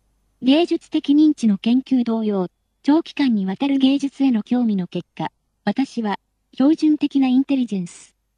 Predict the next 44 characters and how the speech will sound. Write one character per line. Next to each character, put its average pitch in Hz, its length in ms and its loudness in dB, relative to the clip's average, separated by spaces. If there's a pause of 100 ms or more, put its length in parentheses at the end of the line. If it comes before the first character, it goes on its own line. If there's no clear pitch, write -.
つ - 140 0
ま 311 100 6
り 240 160 0
ア 240 40 2
イ 277 80 0
キ - 160 0
ュ - 20 4
ー 262 40 4
に 214 140 0
つ - 140 -2
い 262 100 2
て 202 100 -4
批 202 120 -2
判 247 180 2
を 240 60 -2
展 226 240 0
開 220 180 -2
し - 160 -6
始 196 220 -6
め、 170 180 -2 (320)
ア 226 80 0
イ 302 120 2
キ 311 140 0
ュ 294 40 4
ー - 20 2
に 220 140 0
代 202 120 -6
わ 196 100 -4
り、 175 180 -2 (320)
心 311 340 0
の 302 80 4
複 262 220 -6
数 277 200 -2
性 269 220 -2
と 262 120 0
い 254 140 0
う 240 40 -2
考 - 140 -4 (160)
え 269 120 0
方 233 260 -2
を 190 40 -2
提 202 240 -4
示 190 100 -10
し、 - 260 -4